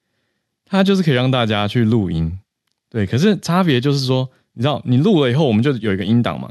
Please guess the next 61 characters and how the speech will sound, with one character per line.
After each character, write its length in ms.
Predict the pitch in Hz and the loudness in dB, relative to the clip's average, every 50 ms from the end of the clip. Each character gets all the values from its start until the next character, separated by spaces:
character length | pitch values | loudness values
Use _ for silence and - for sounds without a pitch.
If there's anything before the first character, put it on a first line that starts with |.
| 156 175 | -6 -4
那 120 | 185 170 | -2 0
我 60 | 123 | 0
们 140 | 110 107 104 | 0 0 0
音 120 | 131 139 143 | 0 0 0
档 200 | 123 107 92 90 | 0 -2 -4 -4
是 100 | 104 123 | -4 -4
不 60 | 127 | -4
是 40 | 113 | -2
可 60 | 117 | -2
以 40 | 101 | -2
把 120 | - 98 | -2 -2
你 100 | 98 98 | -2 -2
当 220 | 92 - 101 110 107 | -2 -2 -2 -2 -2
成 160 | 104 92 82 | -2 -4 -6
一 60 | 80 | -6
个 100 | 76 85 | -6 -8
special 500 | - - - 98 95 - - 98 90 80 | -10 -8 -8 -8 -8 -6 -6 -6 -6 -6
report， 320 | 71 - - - 87 - - | -8 -10 -12 -14 -14 -12 -12
就 100 | - 113 | -12 -12
剪 260 | 107 - - 98 82 | -10 -6 -6 -4 -4
到 140 | 80 95 104 | -2 -2 -4
节 160 | 101 - 90 | -4 -2 -2
目 160 | 82 90 92 82 | -2 0 0 -2
里 80 | 73 | -4
面 160 | 73 82 78 | -6 -8 -8
来， 220 | - - - 127 - _ _ _ _ _ | -8 -10 -14 -18 -20 _ _ _ _ _
或 180 | - 170 143 | -2 -2 -2
者 100 | 110 104 | -2 -2
是 160 | 90 - 113 | -4 -4 -4
在 220 | 107 117 110 101 98 | -2 -2 -2 -2 -2
live 300 | 110 117 107 95 85 - | -2 -2 -4 -4 -6 -6
的 80 | - 85 | -8 -8
时 140 | - - 82 | -6 -6 -6
候 100 | 85 85 | -6 -6
播 260 | - - 92 87 87 | -6 -8 -8 -8 -8
出 200 | - - 82 80 | -8 -10 -10 -10
来， 200 | - - - - _ _ _ _ _ _ _ _ _ _ _ _ _ _ _ _ _ _ _ | -10 -12 -14 -18 _ _ _ _ _ _ _ _ _ _ _ _ _ _ _ _ _ _ _
就 140 | _ - 180 | _ 0 2
会 160 | 170 175 170 | 2 2 2
是 140 | 156 160 160 | 2 2 0
一 20 | 151 | 0
种 200 | 131 104 85 78 | 0 -2 -2 -4
不 80 | 90 | -4
错 180 | - - 113 98 | -4 -2 0 0
的 60 | 85 | -2
形 200 | - - 78 76 | -2 -4 -6 -6
式 220 | 78 - - 82 | -6 -6 -8 -8
啊。 140 | 71 65 - - _ | -8 -10 -14 -12 _
那 180 | - 170 - - _ _ _ | -4 -4 -4 -6 _ _ _
只， 220 | - 113 104 101 | -6 -4 -4 -4
只 260 | - - - - 101 | -6 -10 -12 -8 -6
是 180 | 98 143 151 139 | -4 -2 -4 -4
差 240 | 123 135 135 131 135 | -4 -4 -4 -4 -2
别 200 | 117 101 90 92 | -2 -2 -2 -2
是 120 | 104 101 | -2 -2
什 60 | 92 78 | -4 -6
么？ 160 | 71 65 - - _ _ _ _ - _ | -8 -10 -14 -18 _ _ _ _ -20 _
就 120 | - 147 | -4 -2
是 380 | 135 123 127 123 117 110 104 98 | -2 -2 0 0 0 2 0 0
没 180 | 107 101 117 127 | 0 0 0 0
有 140 | 127 104 | 0 0